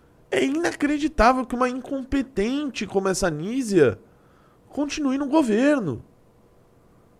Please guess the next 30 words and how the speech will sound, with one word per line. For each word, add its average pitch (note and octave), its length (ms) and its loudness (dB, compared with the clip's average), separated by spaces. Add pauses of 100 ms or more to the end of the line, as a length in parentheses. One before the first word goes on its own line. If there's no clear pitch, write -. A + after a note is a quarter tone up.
Aliás, C4+ 380 0
talvez B3 420 4
a D4 80 6
incompetência A#3 800 0
dela A3+ 300 4
seja C4 340 0
o B3 80 2
único C4 360 -4
requisito A#3+ 600 -2
que C4 100 -2
ela B3 140 6
preencha A3+ 640 0
pra G3+ 140 0
ser A3 180 -2
ministra, F#3+ 500 -4 (720)
né? D3 480 0
Aí F3 220 8
talvez G3+ 360 4
faça G3 220 2
sentido. G3+ 340 -6 (300)
É - 100 -6
inacreditável C#4+ 680 4
que G3+ 80 -4
uma F#3+ 100 0
pessoa E3 320 -2
dessa E3+ 480 2 (300)
está E3 400 2
tocando F#3+ 440 -4
uma F#3 120 -2
pasta, G3+ 580 2